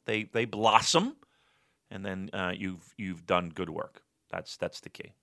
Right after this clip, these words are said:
because they're not, you, you can't, I, I'm never a big, a huge fan of, uh, the, the cherry picking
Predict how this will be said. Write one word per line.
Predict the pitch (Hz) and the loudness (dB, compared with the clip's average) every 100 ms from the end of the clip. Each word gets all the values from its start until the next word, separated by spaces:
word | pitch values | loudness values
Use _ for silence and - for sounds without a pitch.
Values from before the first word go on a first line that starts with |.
| _ _ | _ _
because | - 90 80 | -10 -8 -6
they're | 90 | -4
not, | 95 - | -4 -6
you, | 98 | -8
you | 69 | -10
can't, | 92 - - - - - - - - - | -10 -8 -10 -12 -16 -16 -12 -10 8 12
I, | 143 | 12
I'm | 139 135 147 151 | 12 6 6 8
never | 160 | 10
a | 170 | 10
big, | 156 131 - | 8 2 0
a | |
huge | - 143 131 - | -6 -4 -4 4
fan | 123 120 113 | 6 6 4
of, | 104 101 98 90 - _ _ _ _ _ _ _ _ _ _ _ - | 6 8 6 2 -10 _ _ _ _ _ _ _ _ _ _ _ -2
uh, | 107 101 92 85 87 85 87 90 - | 4 6 6 6 4 4 2 -2 -6
the, | 101 - | -6 -2
the | 98 | -4
cherry | 87 - - 127 | -4 4 8 8
picking | 120 113 - 101 95 | 8 4 2 0 -6